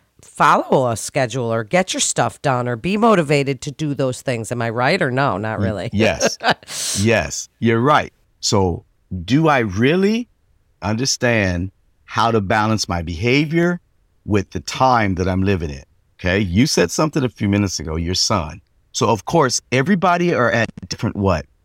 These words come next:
Speaker 2: Levels when it comes to what they consider time management. But how many of us are really managing the things in our life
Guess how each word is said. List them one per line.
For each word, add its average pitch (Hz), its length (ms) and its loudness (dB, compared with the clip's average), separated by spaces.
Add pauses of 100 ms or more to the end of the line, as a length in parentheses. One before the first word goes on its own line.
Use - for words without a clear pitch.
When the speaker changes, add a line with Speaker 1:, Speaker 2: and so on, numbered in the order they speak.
(220)
Speaker 2:
Levels 98 680 -2
when 98 140 0
it 87 80 -4
comes 104 300 0
to 92 80 -6
what 87 180 -4
they 139 160 0
consider 98 460 -4
time 82 360 -4
management. 95 540 -4 (380)
But - 100 -8
how 139 260 0
many 208 240 6
of 139 200 4
us 120 240 0
are 101 100 0
really 110 320 2
managing 101 560 0
the 90 120 -4
things 92 340 0
in 85 80 -6
our 82 140 -4
life 95 420 0